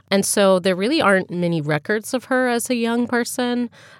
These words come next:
What we know is that she was the first child of Joseph and Alice Dennison. Uh, they were employed as a hotel waiter and a laundress. Um, we know that she was a college graduate,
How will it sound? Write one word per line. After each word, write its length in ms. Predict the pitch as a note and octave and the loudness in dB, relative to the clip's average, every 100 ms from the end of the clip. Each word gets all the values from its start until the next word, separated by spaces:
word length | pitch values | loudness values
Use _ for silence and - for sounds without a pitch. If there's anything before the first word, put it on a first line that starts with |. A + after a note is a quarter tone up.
| _ - | _ -2
What 140 | A3 | 2
we 120 | C#4 | 4
know 360 | A3+ D#3+ E3 G3+ | 4 4 2 0
is 120 | F#3 F#3 | -2 -2
that 140 | F3 | -2
she 160 | - G3 | -2 -4
was 140 | F3 | -2
the 80 | F#3+ | -4
first 320 | - A#3+ - | 0 -2 -2
child 440 | - F3 E3 E3 - | 0 2 2 -2 -4
of 220 | D3 D3 | -6 -2
Joseph 460 | F3+ G3 - G#3+ - | 0 0 0 -4 -4
and 160 | F3 - | -8 -8
Alice 340 | D#3 E3 A3 - | -6 -4 -4 -4
Dennison. 640 | D#3+ D3 - E3 F#3+ C4 - - - - | -4 -4 -4 -4 -4 -4 -10 -20 -12 -2
Uh, 360 | F3 E3 D#3+ | 2 2 2
they 200 | D3+ F3 | 2 2
were 100 | E3 | 2
employed 340 | E3 - F3 D#3+ | 0 0 -2 0
as 180 | D3+ D3+ - | -2 -4 -6
a 140 | D#3+ | -6
hotel 600 | D3+ A#3+ B3 B3+ A3+ A3 | 0 0 0 0 2 2
waiter 380 | G#3 G#3 G#3 G#3 | 0 -2 -2 -2
and 280 | - E3+ E3+ | -4 -4 -4
a 60 | G#3+ | -4
laundress. 760 | F3 C3+ C3+ D3+ B3+ D4+ - - - - - | -4 -6 -4 -2 -2 -2 -6 -10 -20 -18 0
Um, 320 | G#3 G#3 G3+ - | 2 4 2 0
we 180 | A3 B3 | 2 4
know 280 | B3 C4+ | 4 4
that 200 | B3 B3 | 2 -2
she 180 | - C4 | -4 -4
was 240 | B3 B3+ B3+ | 0 0 0
a 100 | A#3 - | -4 -8
college 560 | - A#3+ B3 B3 - | -4 0 0 0 -4
graduate, 640 | - A3+ D#4+ - D#3+ - | -8 -4 -4 -4 -6 -6